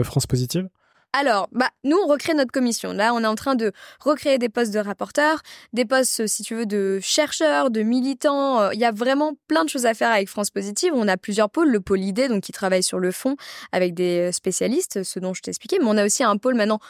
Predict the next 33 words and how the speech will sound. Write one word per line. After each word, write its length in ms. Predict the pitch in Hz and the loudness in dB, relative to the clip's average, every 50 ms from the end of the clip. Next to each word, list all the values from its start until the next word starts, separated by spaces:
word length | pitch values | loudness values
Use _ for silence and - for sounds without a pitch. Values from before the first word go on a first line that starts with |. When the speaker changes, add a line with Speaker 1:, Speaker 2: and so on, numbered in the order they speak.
| - _ _ _ | -20 _ _ _
Speaker 2:
comme 340 | - - 330 320 311 294 269 - _ - | 0 2 2 2 2 2 0 -2 _ 0
événementiel. 640 | 269 269 269 277 269 269 269 262 - 294 262 247 233 | 0 2 2 2 2 2 2 2 2 2 2 2 2
Nous, 80 | 247 | 2
on 140 | 277 285 254 | 2 2 2
part 200 | 220 254 254 240 | 2 2 2 2
de 120 | 220 202 208 | 2 0 0
zéro. 440 | 202 202 214 214 208 233 262 302 339 - | 0 0 0 2 2 2 2 2 0 0
On 140 | 214 214 | -2 0
a 80 | 202 190 | 0 -2
tout 160 | 196 - 285 - | -2 -4 -2 -2
à 100 | 277 247 | 0 0
recréer. 500 | 233 220 208 - - 220 226 262 320 392 - - - - - - _ _ | 0 -2 -4 -6 -4 -2 -2 -2 -2 -4 -8 -16 -20 -20 -20 -20 _ _
Et, 220 | - 226 233 226 220 | 0 2 4 4 4
euh, 480 | 220 220 220 214 220 220 214 214 214 214 - - | 4 4 4 4 2 2 2 0 0 -2 -4 -4
eh 60 | - | -2
ben, 140 | 214 220 214 | 0 2 2
écoute, 340 | 208 202 - - - - 262 233 214 | 0 0 -2 -6 -4 -2 -2 -2 -2
toute 160 | - - - - | -4 -4 0 0
aide 120 | 269 220 | 2 2
est 60 | 226 | 2
bonne 180 | 214 208 214 208 | 0 2 2 0
à 80 | 202 | 0
prendre. 300 | 190 - - - 294 302 | -2 -2 -4 -2 0 2
Là, 80 | 269 220 | 2 0
ce 80 | 226 - | 0 0
matin, 240 | 226 220 220 262 | -2 0 0 0
j'étais, 240 | 262 240 226 196 226 | 0 0 -2 -2 -2
par 160 | 208 226 214 | 0 0 0
exemple, 340 | 208 208 208 214 247 254 254 262 | 0 0 0 0 0 0 0 0
avec 160 | 220 208 220 | 0 0 0
un 160 | 214 202 208 | 0 0 0
jeune, 340 | 202 202 226 233 247 254 240 | 0 0 0 0 0 0 2
euh, 180 | 214 208 202 | 2 0 0